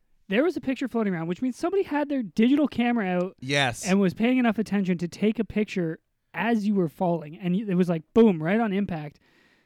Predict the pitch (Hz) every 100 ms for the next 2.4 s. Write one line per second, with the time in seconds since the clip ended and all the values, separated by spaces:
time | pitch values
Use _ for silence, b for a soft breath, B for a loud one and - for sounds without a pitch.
0 | b b 302 320 302 180 196 277 254 180
1 | 196 _ _ _ _ - 196 202 202 247
2 | 240 214 -